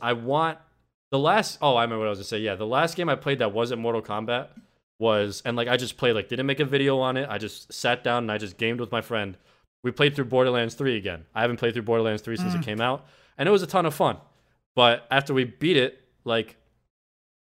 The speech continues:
Speaker 1: that was it. Like, we haven't played
Speaker 2: Yeah.
Speaker 1: it since, you know? And
Speaker 2: Yeah.
Speaker 1: Borderlands two was a game that I would sit and farm and grind and just play over and
Speaker 2: Mm.
Speaker 1: over. And I beat Borderlands two,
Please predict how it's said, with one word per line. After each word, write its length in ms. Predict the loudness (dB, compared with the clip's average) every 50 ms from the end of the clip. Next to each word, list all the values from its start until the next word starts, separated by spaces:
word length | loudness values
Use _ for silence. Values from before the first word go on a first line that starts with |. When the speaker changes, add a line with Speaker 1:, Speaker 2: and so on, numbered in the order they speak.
| _ _ _ -2
Speaker 1:
that 60 | -2
was 100 | 0 0
it. 80 | 0 -2
Like, 140 | -2 -2 0
we 60 | 2
haven't 200 | 2 2 0 0
played 180 | 0 0 0 0
Speaker 2:
Yeah. 60 | 0
Speaker 1:
it 40 | -2
since, 300 | -2 -4 -4 -6 -8 -8
you 60 | -6
know? 220 | -4 -4 -4 -6 -8 _ _ _ _ _ _ _ _
And 180 | -2 0 0 0
Speaker 2:
Yeah. 120 | 0 0
Speaker 1:
Borderlands 520 | 2 4 4 4 4 2 0 0 -2 -4 -6
two 280 | -6 -2 0 0 0
was 240 | 0 0 -2 -2 -4
a 40 | -4
game 260 | -2 0 0 0 0
that 120 | -2 -4 -2
I 120 | -2 -2
would 200 | 0 0 -2 -4
sit 360 | -4 -6 -6 -2 -2 -2 -2 -2
and 160 | -6 -8 -10
farm 440 | -6 -2 0 0 2 2 0 -2 -4
and 220 | -6 -8 -10 -10
grind 460 | -8 -4 0 0 2 2 0 0 -2
and 100 | -4 -4
just 200 | -6 -10 -16 -18 -12
play 460 | -6 -2 -2 0 0 -2 -4 -8 -12 _ _ _ _ _ _ _ -2
over 340 | 2 2 2 2 2 0 0
and 120 | 0 0
Speaker 2:
Mm. 60 | 0 0
Speaker 1:
over. 340 | 0 0 0 0 -2 -2
And 80 | -2 -2 -2
I 140 | -2 -2 -2
beat 320 | -2 -2 -2 -2 -2 -2
Borderlands 560 | -2 0 2 2 2 0 0 -2 -4 -6 -8
two, 360 | -6 -2 0 0 0 -2 -4